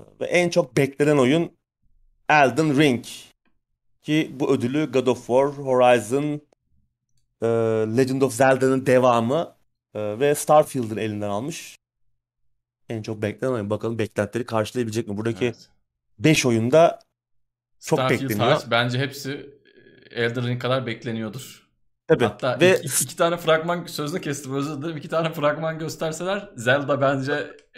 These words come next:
Speaker 2: ezip geçerdi yani. Bence.
Speaker 1: Geçer, doğru. Zelda sadece is-, ismiyle girdi yani.
Speaker 2: Tabii,
Speaker 1: İsmi-
Speaker 2: tabii, tabii,
Speaker 1: <laughs>
Speaker 2: aynen. Yani çıkacak böyle bir şey diye adam girdi şeye doğru.
Speaker 1: Sen hani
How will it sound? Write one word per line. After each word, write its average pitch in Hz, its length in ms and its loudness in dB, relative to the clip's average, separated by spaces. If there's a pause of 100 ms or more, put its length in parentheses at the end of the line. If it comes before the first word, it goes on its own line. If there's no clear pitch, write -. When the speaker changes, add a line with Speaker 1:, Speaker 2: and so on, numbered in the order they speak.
Speaker 2:
ezip 123 280 -4
geçerdi 113 440 0
yani. 90 220 -6
Bence. 110 320 0
Speaker 1:
Geçer, 113 260 0
doğru. 113 440 2
Zelda 147 440 4
sadece 190 280 2
is-, - 260 -2
ismiyle 202 500 4
girdi 120 400 -2
yani. 135 300 8
Speaker 2:
Tabii, - 80 -6
Speaker 1:
İsmi- - 120 -8
Speaker 2:
tabii, 175 260 6
tabii, 160 300 4
Speaker 1:
<laughs> - 0 -
Speaker 2:
aynen. 156 340 6 (460)
Yani 117 120 -4
çıkacak 175 440 2
böyle 160 200 2
bir 139 60 -2
şey 131 280 -2
diye 180 140 0
adam 147 320 0
girdi 131 240 -8
şeye 107 260 -12
doğru. 101 300 -8 (460)
Speaker 1:
Sen 156 240 2
hani 170 320 0